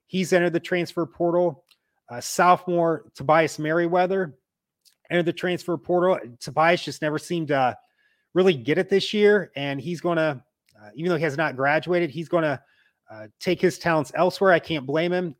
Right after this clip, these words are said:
Braylon James, this was a, this was kind of a harder one, too. A freshman,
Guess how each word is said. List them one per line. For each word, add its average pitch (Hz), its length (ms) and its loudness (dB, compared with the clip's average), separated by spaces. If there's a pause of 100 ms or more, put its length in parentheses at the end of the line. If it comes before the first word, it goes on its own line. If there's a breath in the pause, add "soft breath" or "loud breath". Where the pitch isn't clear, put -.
Braylon 190 380 4
James, 165 460 -2
this 160 200 -2
was 156 160 0
a, 131 240 0 (640)
this 220 160 2
was 202 120 -4
kind 190 160 0
of 156 60 -2
a 123 80 0
harder 165 380 0
one, 156 260 -2
too. 170 480 2
A - 160 -10
freshman, 170 760 -2